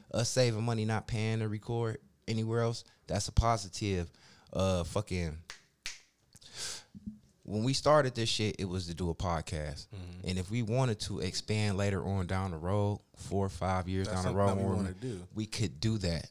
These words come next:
Speaker 1: That
Speaker 2: And I
Speaker 1: don't mean we work ass backwards and start doing all the shit we plan to do five,
Speaker 2: Can I,
Speaker 1: six years down the
Speaker 2: can I
Speaker 1: road.
Speaker 2: play
Speaker 1: Nah.
Speaker 2: devil's advocate for something? 'Cause I just thought of this.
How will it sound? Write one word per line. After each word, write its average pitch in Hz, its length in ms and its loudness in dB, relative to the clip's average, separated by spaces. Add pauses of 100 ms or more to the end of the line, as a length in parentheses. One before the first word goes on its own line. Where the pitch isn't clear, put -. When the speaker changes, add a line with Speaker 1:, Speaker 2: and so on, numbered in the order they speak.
Speaker 1:
That - 100 4
Speaker 2:
And 160 80 6
I - 20 0
Speaker 1:
don't 151 260 4
mean 151 460 2
we 123 160 -2
work 120 320 0
ass 110 260 0
backwards 113 440 0
and 92 60 -4
start 107 340 -2
doing 104 220 -2
all 98 140 0
the 98 80 0
shit 95 240 0
we 101 80 -4
plan 98 260 -2
to 87 60 -8
do 87 160 -4
five, 101 540 2
Speaker 2:
Can - 80 -18
I, - 20 -20
Speaker 1:
six 120 380 0
years 110 160 2
down 104 200 2
the 98 60 -2
Speaker 2:
can 101 100 2
I 104 40 6
Speaker 1:
road. 98 120 2
Speaker 2:
play 131 120 0
Speaker 1:
Nah. 120 80 4
Speaker 2:
devil's 107 160 2
advocate 131 400 -2
for - 80 -6
something? 147 280 2
'Cause 123 120 0
I 104 60 2
just 104 300 0
thought 98 200 -2
of 82 100 -8
this. 85 280 -10